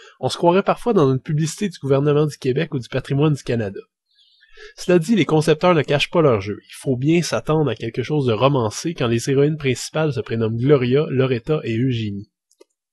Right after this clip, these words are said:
Les Sœurs Elliott ont connu une triste fin chez T V A,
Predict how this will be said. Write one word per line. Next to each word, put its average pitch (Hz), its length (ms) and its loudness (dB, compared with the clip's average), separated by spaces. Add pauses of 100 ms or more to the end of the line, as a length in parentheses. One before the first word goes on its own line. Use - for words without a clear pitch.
(600)
Les 160 640 2 (120)
Sœurs 220 320 0
Elliott 196 380 2
ont 120 100 -2
connu 156 260 2
une 147 160 -2
triste 196 480 -2
fin 131 260 -2
chez 113 200 -6
T 123 160 -2
V 110 180 0
A, 104 100 -2